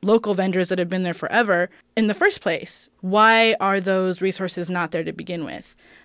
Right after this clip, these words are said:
Um, and why is gentrification being used as a, as, as a vehicle, as a category in the first place?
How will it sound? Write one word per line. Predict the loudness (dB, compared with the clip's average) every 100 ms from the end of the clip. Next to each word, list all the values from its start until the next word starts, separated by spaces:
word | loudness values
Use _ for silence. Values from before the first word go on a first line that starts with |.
| _ -4
Um, | -2 -2
and | -2 2
why | 4
is | 4
gentrification | 2 -4 -4 -6 -4 -4 -4 -4 -4
being | -2 -2 -2 -4
used | -4 -2 0 0 -2
as | -4 -4
a, | -6 -6
as, | -6 -6
as | -2 0 0
a |
vehicle, | 0 -2 -2 -2
as | 0 0
a | -2
category | -4 -4 -4 -4 -4 -4 -6 _ _ _ -2
in | 2
the | 2
first | 2 0 -2
place? | -4 -6 -8 -14